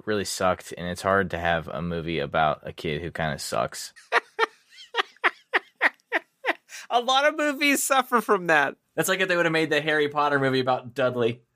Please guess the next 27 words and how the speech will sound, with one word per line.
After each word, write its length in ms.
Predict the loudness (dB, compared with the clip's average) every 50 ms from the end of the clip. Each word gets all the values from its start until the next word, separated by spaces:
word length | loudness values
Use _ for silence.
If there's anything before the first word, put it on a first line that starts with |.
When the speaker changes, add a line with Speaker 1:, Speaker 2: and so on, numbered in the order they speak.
| _ _
Speaker 3:
<laughs> 280 | _ _ _ _ _ -6
instead 400 | -2 0 0 0 0 2 2 2
of 280 | 2 2 0 -2 -2 -2 _ -6 -6 -6 -6 _ -10 -10 -10 -10 _ _ -20 -20 _ _ _ _ -16 -12
Speaker 1:
Right. 580 | -8 -6 -4 -2 0 2 2 2 2 0 -4 -2
That 120 | 0 0
would 140 | 2 2 2
be 120 | 0 -2 -2
a 40 |
tough 260 | 0 0 0 0 0 -4
watch, 380 | -4 -2 -2 -2 -4 -6 -8
'cause 160 | -8 -8 -6
you're 100 | -2 0
like, 220 | 0 0 0 0 -2
"Well, 80 | -4 -4
he's 140 | -4 -2 -2
not, 160 | -2 -4 -4 _ _
there's 140 | -18 -12 -10
n-, 120 | -10 -10 -8
not 200 | -4 -2 0 2
a 40 | 4
lot 140 | 4 2
of 60 | 2 0
redeeming 440 | -4 -6 -4 -4 -2 -2 -2 -2 -4
qualities 520 | -4 -2 -2 0 0 0 -2 -4 -6 -10
to 60 | -12
this 180 | -12 -14 -14 -14
guy." 320 | -14 -12 -10 -10 -10 -12